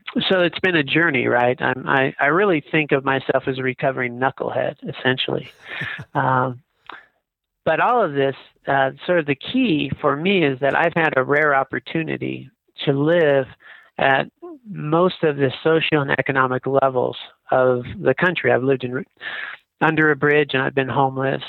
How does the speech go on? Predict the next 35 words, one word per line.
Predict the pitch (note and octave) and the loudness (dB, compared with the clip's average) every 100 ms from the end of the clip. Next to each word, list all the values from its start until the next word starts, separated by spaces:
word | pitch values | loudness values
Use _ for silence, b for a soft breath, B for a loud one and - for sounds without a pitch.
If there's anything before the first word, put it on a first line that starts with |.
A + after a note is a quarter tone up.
| - | -6
Uh, | F3 C#3 C3+ C3 | 2 4 4 2
I | C3+ | 0
can | - C3 | -2 -4
kick | - D3 | -2 0
it | D3 | 0
with | C#3 | 0
the | C3 | 0
homies | C3 C3+ C#3 C#3 C#3 | 2 4 2 0 -2
if | B2 B2+ | -4 0
I | C3 | 2
need | C#3+ C3+ - | 4 2 2
to. | C#3 C#3 - B B B | 2 2 -2 B B B
I've | E3 | 2
also | A3+ B3+ E3+ | 2 2 0
been | D3+ D3 | 2 0
the | C3+ - | -2 0
senior | D#3 D3+ | 2 2
account | C3+ C#3 C#3+ | 2 0 0
manager | C#3+ C#3 C3 B2+ B2+ | 2 2 2 2 2
of | B2+ | 2
a | B2 | 2
management | C3+ C3+ - C#3 B2+ | 2 2 0 -2 0
healthcare | C#3 - C3+ B2+ | 0 0 -2 0
corporation. | B2+ B2 C3 B2+ C3 - B2 - C#3 | 0 0 2 0 0 -4 -8 -12 -2
I | B2+ | 0
have | B2 | 0
a | |
college | - B2+ B2+ - | 0 2 2 -2
degree | B2+ - C3+ C3 C3 B2+ - | -8 0 2 2 0 -4 -6
and | A#2+ | -4
a | A#2+ | -4
teaching | - D3+ - C3 | -4 -4 -4 -6
credential, | - A#2+ A#2+ A#2+ A#2+ A#2+ C3 E3 | -4 -2 -2 0 2 2 0 2
and, | B2 A#2+ A#2+ - B B B B B _ | 2 2 -4 -12 B B B B B _
um, | - C3+ B2+ B2+ B2 | 2 4 4 2 -2